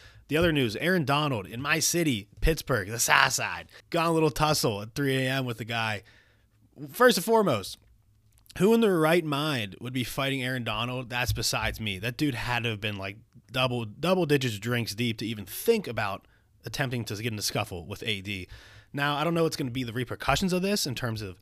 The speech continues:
like, all jokes aside, because Twitter was pretty hilarious yesterday. Like, it's still a pretty serious incident if, if anything comes up or, like, there's security footage of this or whatever. So A D might actually be in some serious trouble. So we'll see what happens on that front, but still,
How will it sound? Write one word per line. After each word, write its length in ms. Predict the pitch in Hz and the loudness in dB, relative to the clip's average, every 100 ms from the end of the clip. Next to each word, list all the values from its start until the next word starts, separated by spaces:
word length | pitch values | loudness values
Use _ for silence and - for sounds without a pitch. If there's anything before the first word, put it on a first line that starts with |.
| _ _ | _ _
like, 140 | 143 | 0
all 100 | 170 | 2
jokes 220 | 180 196 | 6 4
aside, 320 | 160 139 135 151 | 4 2 2 2
because 180 | 135 | -2
Twitter 320 | 110 - 131 139 | -2 -2 0 0
was 140 | 127 | -2
pretty 180 | - 131 | -2 -4
hilarious 460 | 110 98 110 117 | -2 0 0 0
yesterday. 360 | 139 - 139 143 | -2 -4 -4 -2
Like, 140 | 123 | -2
it's 100 | 117 | -4
still 180 | - 220 | 0 0
a 20 | |
pretty 160 | - 139 | 0 -2
serious 420 | - 123 123 117 | 0 -2 0 -2
incident 480 | 107 110 123 131 123 | -4 -6 -6 -6 -6
if, 220 | 98 - | -8 -10
if 200 | - 95 | -14 -10
anything 360 | 110 107 107 95 | -8 -6 -8 -10
comes 280 | - 101 98 | -10 -10 -6
up 220 | 110 117 | -6 -6
or, 140 | 95 | -8
like, 120 | 95 | -8
there's 140 | 92 87 | -10 -12
security 380 | 87 - 120 117 | -14 -10 -8 -6
footage 280 | 120 113 | -6 -8
of 80 | 113 | -6
this 240 | 113 113 - | -6 -6 -8
or 120 | 90 | -10
whatever. 340 | 92 104 110 | -8 -8 -8
So 160 | - 104 | -8 -6
A 160 | 113 | -6
D 240 | 156 131 147 | -6 -4 -2
might 140 | 110 | -2
actually 260 | 104 110 107 | -4 -6 -8
be 220 | 104 101 | -8 -8
in 80 | 95 | -10
some 140 | 98 | -10
serious 360 | - 107 101 92 | -8 -6 -8 -8
trouble. 380 | - 107 95 92 | -8 -8 -8 -8
So 200 | 113 104 | -8 -6
we'll 120 | 143 | -4
see 240 | - 180 | -2 -2
what 100 | 190 | -4
happens 380 | 131 120 131 127 | -4 -6 -6 -6
on 100 | 98 | -6
that 220 | 95 110 | -6 -6
front, 360 | - 147 160 107 | -4 -6 -6 -8
but 160 | 113 | -8
still, 460 | - - 147 135 110 | -6 -4 -4 -4 -6